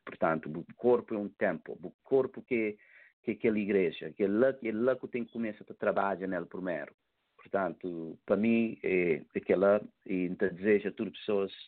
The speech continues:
continuação de um bom fim de semana. Próximo fim de semana, domingo, você tá prepara e, ah, coordena um programa sobre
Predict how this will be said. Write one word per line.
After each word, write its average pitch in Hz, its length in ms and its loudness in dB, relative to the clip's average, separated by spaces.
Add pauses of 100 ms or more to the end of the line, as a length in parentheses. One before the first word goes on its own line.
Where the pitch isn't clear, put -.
(200)
continuação 101 580 -2
de 95 60 -2
um 92 40 -4
bom 95 140 0
fim 98 180 -4
de - 120 -18
semana. 101 420 0 (520)
Próximo 147 640 0 (440)
fim 127 180 -8
de - 100 -16
semana, 107 380 0
domingo, 107 760 -6 (400)
você 110 220 -4
tá 113 140 0
prepara 104 960 2 (140)
e, 98 600 -8
ah, 98 180 -8
coordena 110 800 2 (260)
um 120 160 -2
programa 113 640 2 (160)
sobre 113 520 -2